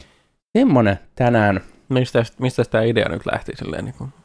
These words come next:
Speaker 2: törmäsitkö vaan siihen YouTube-, YouTube-videosarjaan vai mikä
Speaker 1: Ei,
Speaker 2: oli,
Speaker 1: ei,
Speaker 2: niinku?
Speaker 1: tota,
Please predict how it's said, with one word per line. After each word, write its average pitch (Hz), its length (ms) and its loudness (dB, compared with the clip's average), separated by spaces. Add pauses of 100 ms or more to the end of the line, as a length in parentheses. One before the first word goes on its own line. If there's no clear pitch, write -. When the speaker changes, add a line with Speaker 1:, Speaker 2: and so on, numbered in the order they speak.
(280)
Speaker 2:
törmäsitkö 107 540 0
vaan 104 180 0
siihen 104 220 -2
YouTube-, 101 520 -8
YouTube-videosarjaan - 880 -6
vai 78 180 -6
mikä - 120 0
Speaker 1:
Ei, 220 120 6
Speaker 2:
oli, 220 300 6
Speaker 1:
ei, 208 140 4
Speaker 2:
niinku? 180 240 0
Speaker 1:
tota, 170 240 2